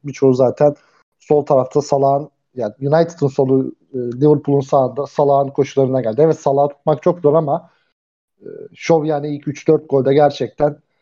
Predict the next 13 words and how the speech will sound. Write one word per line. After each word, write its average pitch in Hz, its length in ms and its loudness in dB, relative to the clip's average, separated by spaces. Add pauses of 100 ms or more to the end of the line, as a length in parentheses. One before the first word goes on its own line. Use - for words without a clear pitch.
(180)
hani 123 300 -8 (1400)
savunmada 156 680 -2
düzgün 139 340 -4
pozisyon 143 380 0
alamayan, 131 420 -2 (220)
hata 147 400 0
bulabileceğiniz 139 560 0
oyunculardan. 117 640 -2 (1400)
Korkunç. 226 560 0 (120)
Daha 175 160 4
sonra 180 300 2
bir 160 80 0
de 165 280 2